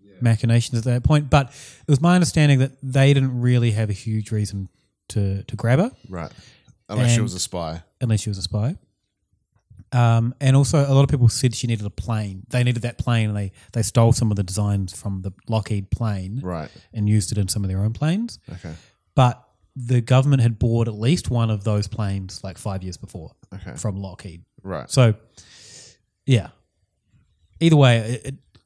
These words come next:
Speaker 2: and if you were gonna steal someone as an act of war,
Speaker 1: Yeah.
Speaker 2: you'd probably use it as an act of war.
Speaker 1: Yeah. See, I mean, my, I guess, I guess my assumption that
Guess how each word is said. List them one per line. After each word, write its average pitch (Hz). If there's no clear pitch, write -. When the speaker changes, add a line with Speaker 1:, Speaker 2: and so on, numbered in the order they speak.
Speaker 2:
and 180
if 196
you 214
were 180
gonna 160
steal 151
someone 113
as 113
an 113
act 113
of 98
war, 110
Speaker 1:
Yeah. 80
Speaker 2:
you'd 113
probably 104
use 107
it 101
as 92
an 95
act 90
of 92
war. 92
Speaker 1:
Yeah. 120
See, 165
I 151
mean, 156
my, 151
I 123
guess, 143
I 147
guess 156
my 131
assumption 120
that 98